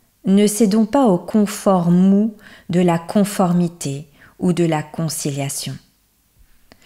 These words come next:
Swami Vivekananda dit, « Plus les circonstances seront contre toi, plus ta force intérieure sera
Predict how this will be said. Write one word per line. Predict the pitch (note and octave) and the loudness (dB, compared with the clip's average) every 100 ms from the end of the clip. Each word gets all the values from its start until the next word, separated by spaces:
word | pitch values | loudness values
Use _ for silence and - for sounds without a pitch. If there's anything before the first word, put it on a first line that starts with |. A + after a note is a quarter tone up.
| - - _ _ | -20 -20 _ _
Swami | - - D#3+ E3 E3 D#3 | -8 -2 0 2 0 -2
Vivekananda | E3 D#3+ D#3 E3+ D#3+ D#3 D#3 F3 F#3 | -2 -2 -2 -2 -2 -2 -2 0 0
dit, « | D#3+ E3+ G#3+ _ _ _ _ _ _ _ | -2 -6 -10 _ _ _ _ _ _ _
Plus | - A3 A#3+ A#3 | -2 2 4 4
les | F#3+ | 2
circonstances | F#3 - G#3 G#3 G3+ G3 - B3 B3 A#3 | 0 -2 -2 0 -2 -2 -2 0 0 -2
seront | - F3 E3+ D#3+ | -2 -2 0 -4
contre | - G#3+ G#3+ - | 0 -2 0 -4
toi, | F3 - C#3+ C#3 - _ _ _ _ _ _ | -6 -4 -6 -6 -16 _ _ _ _ _ _
plus | - A#3 | 0 2
ta | A#3+ G#3 | 2 0
force | - F3 E3+ - | 0 -2 -2 0
intérieure | G3 G3 F3+ F3 D#3+ D3 - - - - | 0 2 0 0 -2 -4 -8 -18 -20 -14
sera | - F#3 D#3+ C#3+ | -4 -2 -2 -4